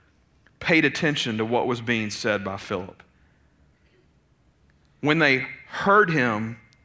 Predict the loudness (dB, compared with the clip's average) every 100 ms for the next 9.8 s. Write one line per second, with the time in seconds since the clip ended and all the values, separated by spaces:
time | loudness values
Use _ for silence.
0 | -20 _ _ _ -2 0 0 2 4 4
1 | 2 0 0 2 2 0 -4 -6 -8 -8
2 | -14 _ _ 0 2 0 2 2 2 2
3 | 2 2 2 2 2 0 -2 -4 -8 2
4 | 4 6 6 2 0 -2 -4 -6 -8 -2
5 | -2 0 -2 -2 -2 -2 2 4 2 -2
6 | -14 -20 -6 0 2 4 6 6 4 2
7 | 0 0 -2 -2 -6 0 0 0 -2 0
8 | 2 2 2 -2 -4 0 2 4 2 -2
9 | -8 -2 2 4 2 -4 -8 -10